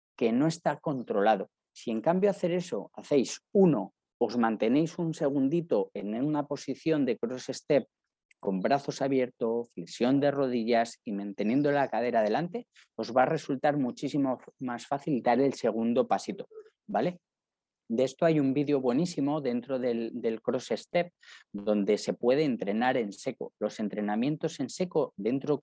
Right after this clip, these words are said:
dentro de vuestra propia tabla, le quitáis la quilla, la ponéis en el suelo y probáis el,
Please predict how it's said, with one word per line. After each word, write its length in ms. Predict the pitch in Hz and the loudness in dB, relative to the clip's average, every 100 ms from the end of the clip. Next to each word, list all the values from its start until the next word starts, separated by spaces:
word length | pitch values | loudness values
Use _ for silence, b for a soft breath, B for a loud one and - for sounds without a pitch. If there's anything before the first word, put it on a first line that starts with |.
| _ | _
dentro 480 | - 113 123 135 151 | -12 -4 -2 -2 0
de 80 | 143 | 0
vuestra 580 | 127 127 - - 117 110 - - | 2 -2 -2 0 4 4 2 -4
propia 500 | 123 120 123 117 113 | -2 -2 2 2 2
tabla, 420 | 160 175 165 - _ b - | 2 2 0 -4 _ b -8
le 140 | 107 | -8
quitáis 440 | - - 117 123 123 | -8 -4 -2 -2 -4
la 120 | 113 | -6
quilla, 360 | - 165 160 160 | -2 -2 0 -2
la 180 | 139 | -2
ponéis 360 | - 107 135 - | -2 -4 -4 -6
en 80 | 120 | -6
el 80 | 117 | -4
suelo 440 | - 165 165 175 B B | 0 4 4 2 B B
y 120 | 110 | -4
probáis 640 | - 104 104 139 139 139 - | 0 2 4 4 4 2 -2
el, 160 | 104 | -2